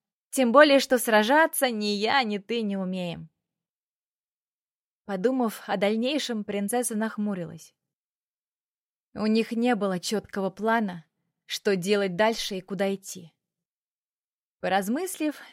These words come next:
беглянки решили в ближайшее время не задерживаться нигде подолгу, чтобы окончательно оторваться от вероятной погони.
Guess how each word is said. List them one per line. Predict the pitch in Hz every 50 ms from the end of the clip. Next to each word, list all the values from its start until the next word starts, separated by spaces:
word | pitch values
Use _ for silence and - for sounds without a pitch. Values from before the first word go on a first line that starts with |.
| _
беглянки | - 180 190 170 190 220 262 302 302 262 262
решили | 240 220 220 208 - 247 247 226
в | 220 180
ближайшее | 190 208 202 196 226 220 214 202 - 214 202 190
время | 196 262 285 285 254 247
не | 233 247 277 262
задерживаться | 247 262 254 220 254 247 226 190 175 175 170 156 156 - - 175
нигде | 175 180 185 180 185 196
подолгу, | - - 175 175 180 247 277 269 202 190 160 - _ _ _ _ _ _
чтобы | _ - - - 202 185 202 202
окончательно | 202 - 208 202 185 - 254 269 269 254 226 220 220 214
оторваться | - - - 202 180 185 185 202 214 214 - - 208 - -
от | - 185 - -
вероятной | 175 185 180 180 180 180 185 185 - 185 185 175
погони. | - 185 175 165 170 160 175 175 165